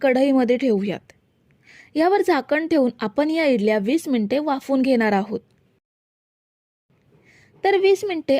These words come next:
आपण या इडल्या वाफवून घेतल्यात. चांगल्या वाफल्यात का ते चेक करूयात. सुरी क्लीन निघाली आहे, म्हणजे इडल्या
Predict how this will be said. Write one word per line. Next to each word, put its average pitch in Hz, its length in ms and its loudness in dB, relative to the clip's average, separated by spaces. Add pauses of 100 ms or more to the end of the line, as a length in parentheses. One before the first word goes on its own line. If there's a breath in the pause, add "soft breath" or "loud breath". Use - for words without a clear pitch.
आपण 311 300 -6
या 330 180 -4
इडल्या 254 280 -2
वाफवून 277 420 -2
घेतल्यात. 262 400 -2 (500 loud breath)
चांगल्या 269 320 2
वाफल्यात 277 460 -2
का 302 120 -2
ते 370 60 0
चेक 339 320 -2
करूयात. 202 460 0 (1000 soft breath)
सुरी 381 240 4
क्लीन 339 260 -2
निघाली 302 340 -2
आहे, 254 100 2
म्हणजे 247 340 0
इडल्या 233 260 0